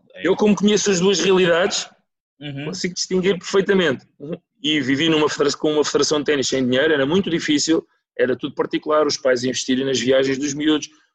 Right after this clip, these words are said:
Speaker 2: miúdos a gastarem muito dinheiro todos os anos, dos pais. E vou, vou dizer que houve pais que foram bater a portas e arranjaram patrocínios para miúdos.
Speaker 1: Pois é.
Speaker 2: Se um pai no particular consegue,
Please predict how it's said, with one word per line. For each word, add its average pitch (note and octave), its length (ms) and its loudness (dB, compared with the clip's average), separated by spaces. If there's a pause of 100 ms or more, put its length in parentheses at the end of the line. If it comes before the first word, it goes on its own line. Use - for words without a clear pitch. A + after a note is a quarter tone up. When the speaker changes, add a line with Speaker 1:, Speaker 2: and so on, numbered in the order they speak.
(220)
Speaker 2:
miúdos B2 280 -2
a C3 60 6
gastarem B2+ 420 2
muito D3 540 0
dinheiro C#3+ 400 0
todos B2+ 240 -8
os B2 160 0
anos, D#3+ 380 -2 (960)
dos D3 160 -2
pais. D#3+ 300 0 (440)
E G3+ 240 2
vou, F#3 260 -4 (280)
vou D#3+ 160 -6
dizer F3 260 -2
que D3 120 -8
houve D3 180 0
pais B2+ 360 0 (300)
que - 140 -6
foram A3 240 6
bater A3+ 240 2
a G#3 60 0
portas G#3 420 -2 (560)
e G3 160 -4
arranjaram F#3 380 2
patrocínios F3+ 480 -2
para G3 180 0
miúdos. F#3+ 300 0 (1300)
Speaker 1:
Pois C#3 160 -20
é. C#3 180 -14 (460)
Speaker 2:
Se - 40 0
um D#3+ 120 2
pai F3 240 0
no D#3 100 0
particular D3+ 640 0 (360)
consegue, D#3 640 0